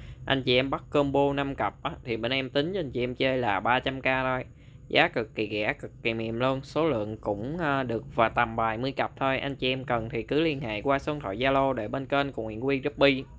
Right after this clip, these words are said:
sẽ hỗ trợ tư vấn chốt đơn cho anh chị em. Giá cực kỳ rẻ, cực kỳ mềm, số lượng cũng hơi, à, ít, nên anh chị em nhanh tay tranh thủ. Còn thì,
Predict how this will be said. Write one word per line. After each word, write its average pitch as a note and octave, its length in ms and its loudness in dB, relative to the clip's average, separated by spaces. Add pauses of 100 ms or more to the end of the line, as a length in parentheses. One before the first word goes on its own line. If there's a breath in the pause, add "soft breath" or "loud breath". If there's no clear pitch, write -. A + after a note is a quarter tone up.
(1080 loud breath)
sẽ B2 160 4
hỗ A#2+ 200 2
trợ G#2+ 300 0
tư C#3 160 4
vấn C#3+ 240 0
chốt E3+ 200 2
đơn C#3 240 2
cho C#3 80 -2
anh C3+ 100 -4
chị A#2+ 180 -2
em. B2+ 180 -4
Giá C3 240 4
cực - 260 -8
kỳ G#2+ 160 -4
rẻ, A2+ 180 2
cực A#2 260 -4
kỳ A2+ 100 -2
mềm, A2 280 -4
số D#3 240 2
lượng A2+ 320 2
cũng A2+ 360 -4
hơi, C#3 360 2
à, C3 200 -2
ít, F#3 200 6 (460 soft breath)
nên C3+ 140 2
anh B2 60 -4
chị B2 220 6
em C3 140 2
nhanh C#3 200 -6
tay C3+ 180 4
tranh C3 220 -2
thủ. A#2 340 -4
Còn A2 360 0
thì, A2 580 -2